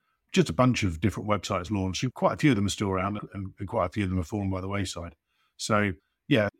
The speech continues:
downturn's often a, a good time for some reason to launch, uh, new things. I guess it just depends whether they've got the funding in place and whether they're making some money. So let's hear from Justin about how Semafor was getting on and how it's turning a buck.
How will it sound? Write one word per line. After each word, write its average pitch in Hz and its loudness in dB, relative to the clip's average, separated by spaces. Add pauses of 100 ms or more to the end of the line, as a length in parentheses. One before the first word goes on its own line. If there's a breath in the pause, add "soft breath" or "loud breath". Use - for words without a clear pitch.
(140)
downturn's 120 4
often 107 0
a, 107 -2
a - 2
good 95 2
time 95 2
for - -4
some 104 2
reason 85 -2
to - -2
launch, 95 -2 (160)
uh, 95 0
new 95 -2
things. 85 -6 (220)
I 113 -2
guess 101 0
it 117 -4
just 92 -6
depends 98 2
whether 95 0
they've 95 0
got 120 -6
the 92 -8
funding 98 2
in 90 -4
place 95 0
and 95 -6
whether 98 -4
they're 95 0
making 95 -4
some 101 -6
money. 92 -2 (400)
So - -6
let's 185 2
hear 175 8
from 160 4
Justin 127 4
about 120 4
how 135 4
Semafor 117 2
was 110 2
getting 113 4
on 110 4
and 95 2
how 110 2
it's 101 -4
turning 110 2
a 101 -4
buck. 101 -2